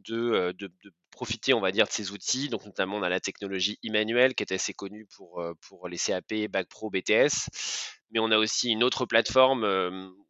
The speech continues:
qu'on appelle, euh, chez nous Viascola, qui, euh, qui, euh, qui, qui permet de, de mettre les apprenants dans des, dans des situations, euh, en tout cas face à des activités d'apprentissage assez classiques, hein. On est sur, euh, du Q C M, du glisser-déposer, du,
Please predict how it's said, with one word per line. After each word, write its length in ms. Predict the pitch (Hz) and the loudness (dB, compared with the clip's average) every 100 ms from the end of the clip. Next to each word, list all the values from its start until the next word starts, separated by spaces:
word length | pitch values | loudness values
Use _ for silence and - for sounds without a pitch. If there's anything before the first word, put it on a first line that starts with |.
| _ | _
qu'on 140 | 101 | -20
appelle, 300 | 90 107 104 | -8 -2 0
euh, 180 | 90 92 | 0 -2
chez 160 | 90 101 | -2 -4
nous 140 | 101 | -6
Viascola, 640 | 95 104 - 113 113 143 147 - - - _ | -4 -2 0 6 10 8 6 -6 -12 -14 _
qui, 340 | - 120 120 | -8 -2 6
euh, 480 | 113 104 101 98 101 101 | 8 8 6 4 2 -2
qui, 320 | - 104 101 | -8 -2 0
euh, 180 | 92 92 | 2 0
qui, 240 | - - _ 113 95 | -4 -10 _ -12 -10
qui 140 | - | -2
permet 320 | 113 104 113 | 2 4 2
de, 260 | 101 98 90 90 _ _ _ _ | 0 -6 -6 -14 _ _ _ _
de 80 | 104 | 0
mettre 320 | 107 - 107 | 0 0 -2
les 140 | 104 | 2
apprenants 440 | 107 - 107 117 117 | 2 0 0 2 0
dans 140 | 101 | -2
des, 220 | 92 95 | 0 -2
dans 140 | 90 92 | -2 -6
des 120 | 95 | -2
situations, 680 | - - 104 - 113 113 101 | -2 0 0 2 0 -2 0
euh, 180 | 90 87 85 _ | -2 -6 _ _
en 60 | 98 | _
tout 80 | - | -8
cas 100 | 95 | 4
face 200 | 139 - | 6 6
à 40 | |
des 180 | 113 110 | 2 2
activités 420 | 123 - 123 127 | 2 2 2 4
d'apprentissage 840 | 113 - 104 - - 117 120 117 - - _ _ | 4 0 -6 -4 2 6 8 6 0 -10 _ _
assez 260 | - 147 | 6 6
classiques, 500 | 131 117 - 143 147 | 8 6 6 4 4
hein. 120 | 117 120 | 4 4
On 220 | 113 92 | 2 -2
est 120 | 90 | -4
sur, 340 | - 98 90 | -4 -6 -8
euh, 60 | 85 | -12
du 120 | 90 | -16
Q 80 | 92 | -20
C 200 | - - | -14 -2
M, 220 | 92 98 | 0 0
du 120 | 98 92 | -6 -14
glisser-déposer, 880 | 92 - 98 95 98 92 92 101 101 | -10 -8 -8 -10 -10 -8 -2 -2 -2
du, 360 | 95 87 87 | -8 -16 -20